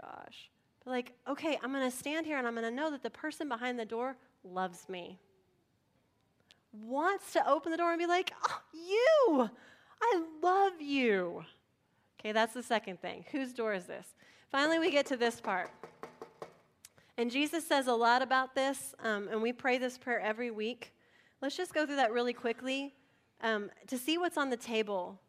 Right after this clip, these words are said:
why we could go up to God's door, what's allowed, okay? You don't wanna stand on the doorstep and be like, "That is not worthy of my time."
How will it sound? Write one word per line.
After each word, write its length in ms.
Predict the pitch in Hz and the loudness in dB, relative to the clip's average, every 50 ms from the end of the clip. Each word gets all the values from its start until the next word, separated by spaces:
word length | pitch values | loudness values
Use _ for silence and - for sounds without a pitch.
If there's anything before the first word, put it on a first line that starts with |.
| _ _ _ _ _ _ | _ _ _ _ _ _
why 320 | 220 240 254 302 349 359 | 2 4 6 6 6 6
we 140 | 370 359 349 | 4 2 0
could 180 | - 359 302 247 | 0 -2 -2 2
go 100 | 285 269 | 0 0
up 100 | 262 - | 0 0
to 100 | - 247 | -4 0
God's 320 | 240 226 214 214 208 196 | 2 4 2 2 0 -2
door, 260 | - 214 202 185 185 180 | -4 -2 -2 -2 -2 -2
what's 260 | 185 233 330 - - | 0 0 0 2 2
allowed, 720 | 381 311 226 214 202 196 196 190 185 180 175 170 175 180 - _ _ _ _ _ _ _ _ | -2 0 4 4 6 6 6 6 4 2 0 -4 -8 -14 -18 _ _ _ _ _ _ _ _
okay? 280 | 185 - 208 208 220 233 | -12 -6 -2 -2 -2 -2
You 240 | 226 226 - _ 220 | -4 -8 -14 _ -4
don't 100 | 214 233 | -2 0
wanna 160 | 247 240 214 | 2 2 0
stand 240 | 220 - 247 240 233 | 0 0 2 2 4
on 40 | 220 | 2
the 80 | 202 | 2
doorstep 500 | 196 214 226 220 214 - 233 208 208 - | 0 0 -2 -2 0 2 2 2 2 0
and 200 | 196 180 180 180 | -4 -6 -6 -4
be 120 | - 208 202 | -4 -4 -2
like, 340 | 196 185 175 175 - - _ 185 170 - | 0 0 -2 -2 -4 -10 _ -12 -12 -2
"That 260 | - 220 269 427 523 - | 2 4 4 4 4 2
is 160 | 220 196 196 | 0 -2 2
not 200 | 220 233 247 190 | 2 2 2 2
worthy 340 | 208 202 208 226 214 208 190 | 0 0 0 2 2 0 -2
of 100 | 175 160 | -2 -2
my 160 | 175 175 175 | -4 -4 -4
time." 460 | 175 - 185 175 170 170 165 170 185 | -4 -6 -6 -6 -6 -6 -8 -12 -16